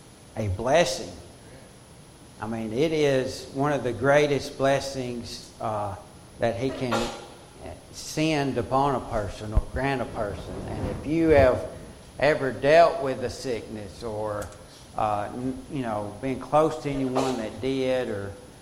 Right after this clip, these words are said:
you know, uh, it affects your life. And we talked about this last week, but good health is quite a blessing, and we should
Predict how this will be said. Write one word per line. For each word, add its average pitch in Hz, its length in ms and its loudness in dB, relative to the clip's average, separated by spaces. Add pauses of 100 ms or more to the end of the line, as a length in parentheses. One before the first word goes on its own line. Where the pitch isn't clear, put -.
(200)
you 131 100 -6
know, 104 380 -4 (360)
uh, 104 320 -6 (340)
it 131 140 -2
affects 151 500 2
your 131 120 -6
life. 123 540 6
And 113 140 -6
we 131 80 -6
talked 131 320 -6
about 123 300 -2
this 104 240 -10
last 120 400 -2
week, 117 260 -2 (100)
but 101 200 -4 (420)
good 151 200 4
health 143 420 4
is 110 140 -6
quite 147 340 4
a 123 80 0
blessing, 123 600 -4
and 101 120 -12
we 131 140 -6
should 123 260 -10